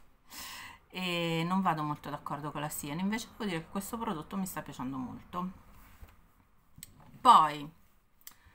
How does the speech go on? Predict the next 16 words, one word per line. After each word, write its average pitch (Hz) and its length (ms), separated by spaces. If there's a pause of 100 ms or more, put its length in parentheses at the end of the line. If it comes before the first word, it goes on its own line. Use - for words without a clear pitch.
(220)
un 277 200
prodotto 196 520
meraviglioso 175 880
che 160 120
sto - 180
utilizzando 165 720
da 160 160
qualche 196 480
giorno 175 880 (340)
è 185 320
il 233 140
siero 170 460
alla 165 160
vitamina 165 520
C 160 360
di 151 200